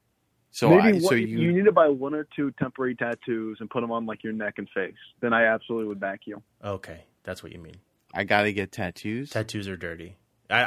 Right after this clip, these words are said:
Speaker 3: I don't disagree. And it's
Speaker 2: Maybe a
Speaker 3: also
Speaker 2: gold tooth
Speaker 3: smoke a
Speaker 2: or
Speaker 3: cig.
Speaker 2: no tooth. Either.
Speaker 1: I don't
Speaker 2: Either
Speaker 1: have
Speaker 2: probably.
Speaker 1: any
Speaker 3: Here's what you do. Here's what you do. You get a gold tooth,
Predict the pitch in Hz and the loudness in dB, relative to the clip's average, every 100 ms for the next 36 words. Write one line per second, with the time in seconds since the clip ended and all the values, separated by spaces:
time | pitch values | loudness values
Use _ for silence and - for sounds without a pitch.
0 | 123 120 120 113 104 113 110 98 - 107 | 2 2 0 -2 -6 -6 -6 -8 -8 -8
1 | 110 90 113 - - 127 139 165 147 143 | -8 -8 -10 -10 -6 2 6 6 6 6
2 | 147 - 139 131 - _ _ _ - - | 4 2 -6 -6 -10 _ _ _ -16 -6
3 | 117 107 113 147 147 143 151 151 - 107 | -4 -4 -2 2 2 2 -2 -4 -6 -12
4 | - _ _ _ _ _ _ _ _ 117 | -12 _ _ _ _ _ _ _ _ -6
5 | 120 120 117 _ _ - 104 120 120 135 | -4 -6 -8 _ _ -2 2 2 4 6
6 | 143 139 101 107 151 147 151 139 131 113 | 6 4 -2 2 4 4 2 0 0 -2
7 | - 139 135 151 135 113 98 98 _ _ | -2 -2 -2 -4 -4 -4 -6 -10 _ _
8 | _ _ 117 113 131 131 120 127 123 - | _ _ -8 -2 -2 -2 -4 -6 -6 -4
9 | 160 185 - | -2 -4 -10